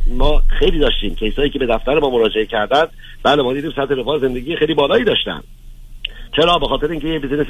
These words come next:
شخصی هم داشتن. ولی اتفاقی که افتاده، اینا بر مبنای درآمد زندگی نمی‌کردن.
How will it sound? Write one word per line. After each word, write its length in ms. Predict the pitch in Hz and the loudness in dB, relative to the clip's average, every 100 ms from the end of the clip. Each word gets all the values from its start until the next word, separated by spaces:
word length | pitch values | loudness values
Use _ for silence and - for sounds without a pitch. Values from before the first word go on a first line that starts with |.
| 123 | 0
شخصی 300 | 135 - 156 | -2 0 2
هم 140 | 117 | 2
داشتن. 320 | 78 - - - - - - - - | 0 -4 -6 -12 -14 -14 -14 -14 -4
ولی 180 | - 233 | 2 2
اتفاقی 420 | 202 156 185 226 | 4 0 0 -2
که 80 | 180 | -2
افتاده، 340 | 160 - 120 175 | -4 -4 -4 -2
اینا 240 | 190 202 | 0 2
بر 180 | 190 185 | 2 0
مبنای 440 | 156 160 151 165 | 0 -2 -2 -4
درآمد 680 | - 143 139 139 139 160 196 | -2 0 2 2 0 -2 -6
زندگی 380 | 175 165 143 339 | -6 -10 -14 -6
نمی‌کردن. 640 | 392 403 - - - 62 | -6 -4 -8 -8 -10 -16